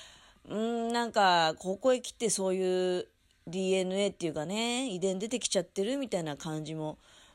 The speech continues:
まあ、なきにしもあらずでございますが、まあ、そんなこと話してるうちにお時間が、えー、来てしまいました。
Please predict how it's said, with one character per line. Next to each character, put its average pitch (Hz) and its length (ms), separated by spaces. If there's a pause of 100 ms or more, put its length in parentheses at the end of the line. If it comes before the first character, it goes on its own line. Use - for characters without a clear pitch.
ま 156 120
あ、 147 40
な 175 160
き 165 140
に 147 100
し 151 140
も 147 100
あ 165 60
ら 156 100
ず 139 100
で 143 60
ご 139 140
ざ 151 160
い 156 60
ま 156 120
す 151 160
が、 135 160 (720)
ま 165 60
あ、 - 20
そ 226 160
ん - 20
な 240 80
こ 233 120
と 175 80
話 156 260
し - 40
て 147 120
る 135 60
う 127 40
ち 143 200
に 131 200
お 147 140
時 165 140
間 135 260
が、 127 180 (280)
え 135 140
ー、 110 40
来 - 120
て - 280
し - 200
ま 151 140
い 151 80
ま 151 140
し - 180
た。 131 240